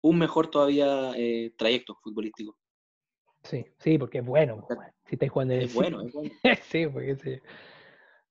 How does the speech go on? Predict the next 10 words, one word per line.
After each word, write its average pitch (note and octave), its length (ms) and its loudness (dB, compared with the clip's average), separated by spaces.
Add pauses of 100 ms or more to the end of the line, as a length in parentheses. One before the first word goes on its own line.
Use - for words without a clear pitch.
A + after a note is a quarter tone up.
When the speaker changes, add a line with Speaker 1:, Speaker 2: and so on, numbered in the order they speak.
(100)
Speaker 2:
No, B2+ 300 -4
bien. A#2 300 -6 (340)
Y E3+ 60 8
al E3+ 100 6
contrario A#3+ 440 6
de A#3 60 8
los G3 160 2
cambios F#3+ 320 0
del F#3+ 200 4
Real, F#3 460 -6